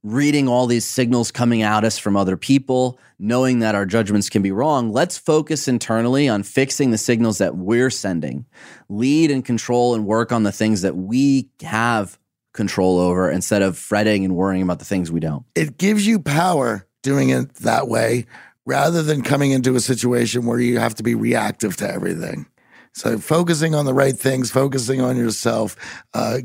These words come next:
Speaker 2: gives you that power and allows you to feel good. And you don't have to go home wondering what, how, how everyone viewed you.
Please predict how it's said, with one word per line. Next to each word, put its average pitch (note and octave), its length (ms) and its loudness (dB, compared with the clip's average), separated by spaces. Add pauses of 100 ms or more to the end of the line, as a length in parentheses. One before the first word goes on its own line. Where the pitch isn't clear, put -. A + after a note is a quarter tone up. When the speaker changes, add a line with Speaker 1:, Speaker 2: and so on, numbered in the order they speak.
Speaker 2:
gives D3+ 300 2
you D#3+ 120 2
that C#3+ 220 0
power B2 420 2
and A2+ 100 -2
allows D3 420 0
you D3+ 100 -4
to C#3 60 -4
feel A#2+ 240 -4
good. A#2+ 320 -2
And B2 220 -4
you E3+ 60 0
don't G3 100 0
have G#3 180 -2
to F#3 80 -6
go E3+ 180 2
home E3 380 0
wondering B2 560 0 (680)
what, C#3+ 200 -2 (420)
how, A#2 300 -2
how C3 220 2
everyone A#2+ 460 -2
viewed G#2 340 -6
you. - 220 -12